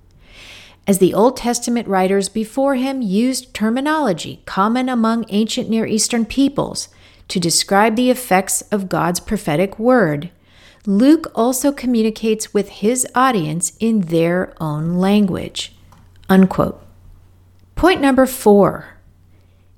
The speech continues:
In the world of classical literature, it was common practice for writers to imitate classical themes and make them their own. Professor Brody gives Virgil as an example.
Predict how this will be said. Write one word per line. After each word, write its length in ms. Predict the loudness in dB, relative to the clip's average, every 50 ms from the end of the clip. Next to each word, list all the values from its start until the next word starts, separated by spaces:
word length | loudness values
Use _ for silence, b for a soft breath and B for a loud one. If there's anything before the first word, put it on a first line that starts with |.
| _ _ _
In 140 | 0 2 2
the 100 | 2 0
world 420 | 0 2 4 4 4 4 2 0
of 120 | -2 -6 -6
classical 520 | -4 -2 0 0 0 -2 -4 -4 -4 -4
literature, 800 | -2 0 0 2 4 2 2 0 -2 -6 -8 -8 -10 -12 -20 _ _ _ _ _ _ _ _
it 140 | -2 0 0
was 140 | 0 -2 -4
common 440 | -4 -2 0 2 2 4 2 0 0
practice 680 | 0 2 2 2 2 0 -4 -4 -4 -2 -4 -6 -8 b b b b b b
for 220 | b -6 -4 -4 -2
writers 580 | 0 0 2 2 4 4 2 0 0 -2 -4
to 140 | -6 -6 -8 -4 -2
imitate 540 | 0 0 2 0 0 -2 -2 -2 -2 -4 -4
classical 560 | -2 0 0 0 0 -4 -6 -2 -2 -2 -2
themes 600 | -2 -2 -2 0 0 0 0 -2 -2 -4 -4 -6 b b b b b b 0
and 240 | 2 4 4 4
make 240 | 2 2 -2 -2 -4
them 220 | -6 -4 -2 0 0
their 240 | 2 0 0 0 2
own. 520 | 2 4 4 4 4 2 0 -4 -8 -12 -18 -20 _ _ -20 -20 -20 -20 b b b b b b b b b b b _ -20 _ _ _ _ _ _ _ _ _ _
Professor 460 | 0 0 0 2 2 2 2 2 0 0
Brody 540 | 2 2 2 4 4 4 2 0 -2 -4 _
gives 260 | -2 -2 -2 -2 -6
Virgil 640 | -6 -2 0 0 0 0 0 -2 -2 -2 -4 -6 -6 -4
as 160 | -2 0 0
an 100 | 0 0
example. 760 | 0 0 0 0 2 2 2 0 -2 -6 -12 -12 -14 -18